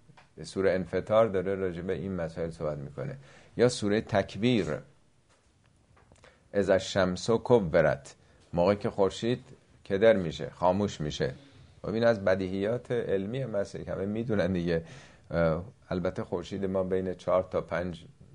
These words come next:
میلیارد سال دیگه هنوز مونده تا اید-، سوختش، انرژی هیدروژنش تمام بشه. یا سوره‌ای به نام قیامه،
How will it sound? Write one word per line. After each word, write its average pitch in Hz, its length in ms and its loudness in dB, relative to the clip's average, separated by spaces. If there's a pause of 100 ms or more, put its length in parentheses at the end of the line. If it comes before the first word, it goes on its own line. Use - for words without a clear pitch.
(360)
میلیارد 90 440 2
سال 87 300 0
دیگه 85 280 0
هنوز 82 340 -2
مونده 82 320 0
تا 82 240 2
اید-، 78 460 -6
سوختش، - 840 -4
انرژی 78 600 -6 (380)
هیدروژنش 80 680 -4
تمام 76 380 -6
بشه. 69 260 -12 (560)
یا 104 160 2
سوره‌ای 107 420 0
به 104 100 2
نام 101 260 2
قیامه، 90 640 0